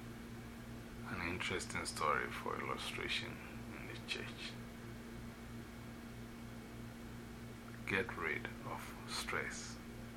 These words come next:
and worrying in your life. Death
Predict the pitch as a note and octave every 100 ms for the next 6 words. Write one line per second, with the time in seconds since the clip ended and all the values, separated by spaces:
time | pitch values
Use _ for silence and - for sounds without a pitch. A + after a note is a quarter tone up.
0 | - - - - - - D#2+ D#2+ F2+ F#2
1 | F2 F2+ D#2 - - - - - - C2+
2 | - - - - - - - - - -
3 | - - - - - - - - - -
4 | - - - - - - - - - -
5 | - - B2 A#2+ - -